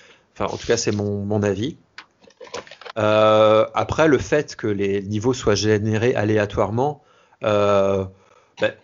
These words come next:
on perd peut-être une petite identité, mais d'un autre côté, c'est aussi un parti pris, euh, qui fait que chaque partie que tu recommences, il y a du coup évidemment moins de niveaux que dans le précédent, Meat Boy. Mais bon, vu que tu peux les recommencer, c'est pas les mêmes à chaque fois.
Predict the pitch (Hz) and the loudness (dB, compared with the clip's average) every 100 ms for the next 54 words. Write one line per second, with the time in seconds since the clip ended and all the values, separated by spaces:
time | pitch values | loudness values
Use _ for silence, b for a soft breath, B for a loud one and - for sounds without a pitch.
0 | - - 127 117 165 160 151 151 151 127 | -8 -8 -10 0 0 2 0 0 -2 -8
1 | - - 131 120 120 - 160 196 165 107 | -12 -12 -4 -4 -4 -4 -2 0 0 0
2 | 110 113 107 113 107 160 185 - 104 104 | 0 0 -2 -4 -2 -2 0 -2 -4 -2
3 | 165 147 135 - - 113 - 139 151 135 | -2 -2 -2 -6 -10 -8 -4 -2 0 0
4 | 110 107 104 104 101 - 107 143 135 107 | 0 0 -2 -4 -6 -10 -4 -2 -2 -2
5 | - 123 - 110 139 127 - - 120 117 | -4 -4 -4 -6 -8 -12 -14 -8 -4 -4
6 | 135 - 98 104 98 95 139 117 104 110 | -4 -4 -4 -4 -8 -10 -4 -2 0 0
7 | 110 117 117 127 120 117 123 131 110 101 | 0 0 0 0 0 -2 0 0 -2 -2
8 | 95 - 104 110 120 175 123 107 156 202 | -4 -4 -4 -2 0 -2 -2 0 2 2
9 | B B B - 98 117 123 127 - 139 | B B B -4 0 2 0 -4 -2 0
10 | 120 117 120 120 - 135 - 104 110 101 | 2 0 -2 -2 -2 -2 -2 -2 0 0
11 | 107 113 98 - 101 127 156 | 0 0 -2 -6 -4 -2 -2